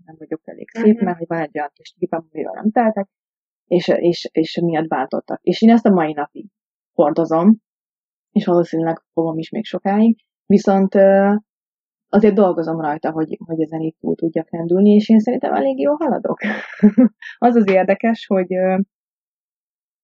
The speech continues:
Speaker 1: hogy, hogy nekem valahogy szülés,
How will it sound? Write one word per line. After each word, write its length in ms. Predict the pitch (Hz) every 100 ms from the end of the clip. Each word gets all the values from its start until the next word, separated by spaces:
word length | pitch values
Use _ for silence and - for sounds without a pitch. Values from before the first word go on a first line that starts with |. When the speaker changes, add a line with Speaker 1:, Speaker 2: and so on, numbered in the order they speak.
| _ _ _ _ _
Speaker 1:
hogy, 340 | 175 170 - _ _ _ _ _ _ _ _ _ _
hogy 120 | 170
nekem 460 | 170 196 269 277 262
valahogy 540 | 170 160 156 160 - _
szülés, 640 | - 175 180 269 330 -